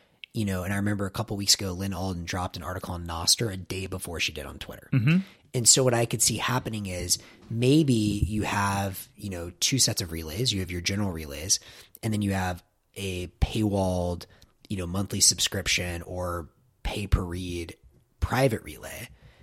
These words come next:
Speaker 1: and you publish the article first. M-, maybe, let's say you have, you know, like her, she has some public articles, some private articles. Maybe you publish the public articles everywhere, and the private articles you post first to your private relay that's, uh, paywalled. And then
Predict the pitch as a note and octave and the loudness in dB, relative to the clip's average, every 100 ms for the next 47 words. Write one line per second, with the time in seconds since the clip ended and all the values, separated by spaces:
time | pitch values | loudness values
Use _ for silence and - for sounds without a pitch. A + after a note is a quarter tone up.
0 | - - G#2+ G#2 F#2+ - A2 A#2+ - G#2 | -20 -6 -2 -2 2 2 4 4 4 2
1 | G2 G2 - F#2 - C#3+ G#2 G2 - - | -4 -4 -6 -8 0 2 2 4 2 0
2 | - C3+ C3 C3+ C#3 C3+ A#2+ - A2 G#2 | -6 -4 0 6 8 8 6 4 4 2
3 | G2 - - F#2+ F2 E2+ F2+ - G2+ F2 | 0 -6 -8 -6 -8 -8 -10 -4 -4 0
4 | - F2+ G2+ F#2+ F#2 F2+ E2 E2+ E2 - | 2 2 2 0 -6 -6 -6 -8 2 2
5 | D#2+ D2+ D2 D2 B1+ C2 - - - - | 2 -2 -8 -8 -10 -10 -6 -6 -6 -10
6 | - - A#2+ A2+ - B2 A#2+ A2 - - | -18 2 6 6 4 6 4 4 2 4
7 | F3 D3+ G#2+ G2 F#2 F2+ C2 E2+ A#2 _ | 6 6 0 0 0 0 -2 -4 -6 _
8 | - _ _ _ _ _ - A2+ G#2 - | -20 _ _ _ _ _ -4 -2 4 8
9 | D#3 C#3+ A2+ - G2 F#2+ D3 G2+ F#2 - | 10 10 6 4 -4 -4 0 2 4 2
10 | - D3+ B2 F2 - - F2+ - E2+ F#2 | 4 2 4 4 2 2 -2 -2 -2 -4
11 | G2+ A#2+ B2 C3 G2+ E2+ - - - E2 | -2 2 4 4 2 2 4 4 -2 -2
12 | - A2 C3 D#3+ F#3 - - - - - | 0 4 6 4 2 -6 -20 -20 -20 -20
13 | _ C3+ A2+ A2+ A2 G#2 G2+ G2+ | _ 2 4 2 4 2 2 -2